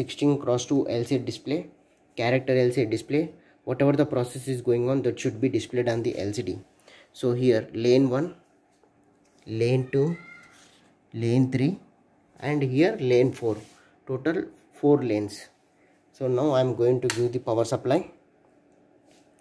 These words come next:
traffic light control system during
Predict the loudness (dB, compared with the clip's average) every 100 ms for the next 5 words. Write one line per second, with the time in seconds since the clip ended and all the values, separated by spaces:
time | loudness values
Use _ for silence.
0 | _ _ _ _ _ -6 -4 -4 -6 -2
1 | -4 -4 -6 -6 -2 -2 -2 -4 -10 -4
2 | -4 -4 -12 _ _ _ _ _ -20 _
3 | _ -12 -8 0 0